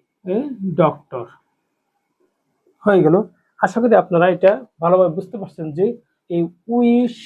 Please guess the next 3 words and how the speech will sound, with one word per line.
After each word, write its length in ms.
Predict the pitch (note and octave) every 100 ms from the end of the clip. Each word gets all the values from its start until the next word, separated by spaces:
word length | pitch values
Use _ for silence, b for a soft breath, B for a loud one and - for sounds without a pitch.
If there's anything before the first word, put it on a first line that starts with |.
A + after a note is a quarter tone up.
| - - - - _ _ _ _ _ _ _ _ _ _ _ _ _ _ _
তারপরে 440 | D#3+ D3+ D#3+ D3 C#3 F#3+ A3 -
উইশ, 440 | G#3 F3+ D#3 F#3+ F#3+ - _ _ _ _ F#3+
এখানে 260 | D#3+ D#3